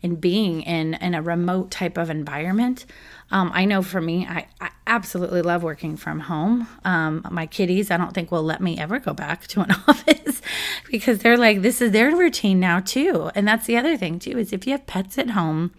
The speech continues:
it, you're part of their routine now too, whether you have a dog or cat or whatever. It's like, this is now their life as well, and they have to adjust to something again. And so I,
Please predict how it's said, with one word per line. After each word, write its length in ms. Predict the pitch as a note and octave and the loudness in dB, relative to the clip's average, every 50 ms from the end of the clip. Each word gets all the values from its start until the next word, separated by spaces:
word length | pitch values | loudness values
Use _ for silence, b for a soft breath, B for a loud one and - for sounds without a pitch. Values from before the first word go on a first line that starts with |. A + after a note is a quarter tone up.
| B B B B B B B B B B B - - | B B B B B B B B B B B -2 2
it, 300 | - A#3 A#3 - - - | 2 2 2 0 -4 -2
you're 200 | F#3+ G3 A3 - | 2 4 4 4
part 260 | - - - C4+ C#4 | 2 2 0 2 2
of 100 | B3 A3 | 4 4
their 180 | F#3+ F#3 G3+ C4 | 4 4 2 2
routine 460 | C4 B3 A3+ - - - F#3+ F3 F3+ | 2 0 0 -2 -2 -4 -4 -2 0
now 200 | F3+ F3 E3 D#3+ | 0 0 -2 -4
too, 520 | D#3 - - A#3 C4+ F4 D#4+ G3 C#3+ D#3 B B B B B B _ | -6 -6 -4 -2 -2 -2 -2 -4 -6 -10 B B B B B B _
whether 160 | - G3 F#3+ F#3+ | 0 2 2 2
you 40 | |
have 60 | F#3 F3 | 2 2
a 60 | E3+ | 2
dog 240 | F#3 E3+ E3+ F3 E3+ | 4 4 4 4 0
or 80 | E3+ | -2
cat 300 | E3+ - F#3 G3+ F#3+ F#3+ | -6 0 2 4 4 6
or 80 | F3+ F3 | 4 2
whatever. 560 | E3 E3 F3 F#3 A#3 D4 B3+ G#3 D3+ D3+ D#3 | 2 2 4 4 4 4 4 2 2 2 2
It's 180 | D3+ F3+ - - | 0 -4 -2 0
like, 240 | F#3 F3 F3 F3 | 0 0 -2 -2
this 340 | - F#3 F3 G3 G#3+ - - | -6 -4 -2 -2 -2 0 0
is 140 | A3 G#3+ F#3+ | -2 0 0
now 280 | F#3 F#3+ F#3 F#3 F3+ F3+ | 0 0 2 2 2 2
their 220 | F#3 G3 B3 C4 | 2 2 2 2
life 380 | C4 A3 E3+ E3+ F3 F3 - - | 2 2 2 0 0 0 -2 -2
as 200 | F3+ F3 - - | -2 -2 -2 -2
well, 280 | - B3+ C#4 C4+ B3 | 0 0 2 2 2
and 160 | G#3 G3 F#3+ | 2 2 4
they 120 | F3+ G3+ C#4 | 4 4 4
have 280 | D4 D4 C4 G#3+ - | 4 4 2 2 0
to 120 | - E3+ D#3 | -2 -4 -2
adjust 600 | D3+ D3+ D#3 - D3 D3 D3 - - - - B B B B B B B B B B B - - | -4 -4 -4 -4 -4 -4 -4 -6 -10 -14 -14 B B B B B B B B B B B -10 -6
to 160 | - - F#3+ | -2 -2 -2
something 480 | F#3 - F#3+ - D#3+ - - F3 F3 - | 0 -2 -4 -6 -6 -6 -6 -6 -6 -8
again. 420 | - F3 - D#3+ D3 C#3 D3+ D#3+ | -8 -6 -6 -4 -4 -4 -6 -8
And 260 | F#3+ G3 G#3+ G#3 G#3 | -6 -2 -2 -2 -2
so 240 | - - A#3 A3 A3 | 0 2 2 2 2
I, 260 | - - A3+ G#3+ G3 | 0 -2 -4 -4 -4